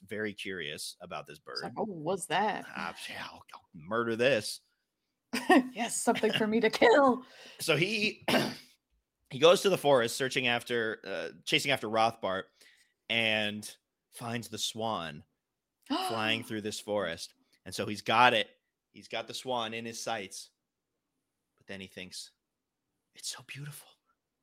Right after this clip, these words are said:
Speaker 2: Too pretty, can't kill.
Speaker 1: Then he proceeds to watch this swan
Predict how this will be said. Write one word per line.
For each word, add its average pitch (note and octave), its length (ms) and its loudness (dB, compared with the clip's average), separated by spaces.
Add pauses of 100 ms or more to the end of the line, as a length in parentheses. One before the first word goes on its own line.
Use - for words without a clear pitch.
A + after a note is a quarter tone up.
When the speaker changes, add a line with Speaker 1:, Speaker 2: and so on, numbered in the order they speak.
(600)
Speaker 2:
Too D#4+ 260 -4
pretty, A3 600 -2 (120)
can't - 300 -8
kill. G#3 380 -6 (220)
Speaker 1:
Then A3+ 200 10
he D#4+ 80 4
proceeds A3 640 2
to F#3+ 460 0
watch D3+ 520 6
this D3+ 360 0
swan C#3 640 2